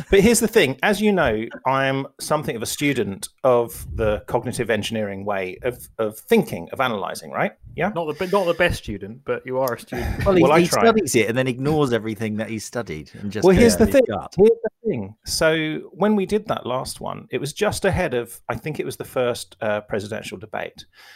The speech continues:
Speaker 1: Um, and I thought, "You know what? These Aleph boys, they know what they're talking about."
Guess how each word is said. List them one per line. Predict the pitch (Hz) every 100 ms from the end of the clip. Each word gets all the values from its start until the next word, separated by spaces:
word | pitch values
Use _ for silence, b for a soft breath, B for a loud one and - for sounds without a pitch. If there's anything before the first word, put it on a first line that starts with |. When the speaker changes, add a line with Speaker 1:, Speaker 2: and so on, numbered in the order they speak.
| b b b 131
Speaker 1:
Um, | 127 127 127 - -
and | 143
I | 156
thought, | 151 156 -
"You | 208
know | 226
what? | 131 101 -
These | 151 156 -
Aleph | 139 135 -
boys, | 104 90 92 - -
they | 131
know | 127 113
what | 110
they're | 104
talking | - 107 - -
about." | - -